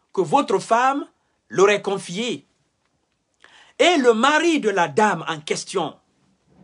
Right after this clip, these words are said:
monsieur Abdourahmane Fofana, disait la fois dernière que, euh, il détient les preuves formelles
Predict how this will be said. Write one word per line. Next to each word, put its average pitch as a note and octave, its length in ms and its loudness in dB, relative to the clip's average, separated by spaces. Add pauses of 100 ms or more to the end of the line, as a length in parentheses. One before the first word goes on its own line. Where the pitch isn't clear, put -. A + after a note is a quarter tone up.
(260)
monsieur G#3 220 2
Abdourahmane A3+ 420 0
Fofana, E3+ 520 -2 (520)
disait C#4+ 520 -2
la G#3 140 2
fois A3 160 2
dernière F3+ 640 0
que, F3+ 340 2 (200)
euh, F3 300 4 (340)
il A#3 180 -2
détient C4 300 0
les G#3+ 140 2
preuves G3+ 360 2
formelles F#3 720 0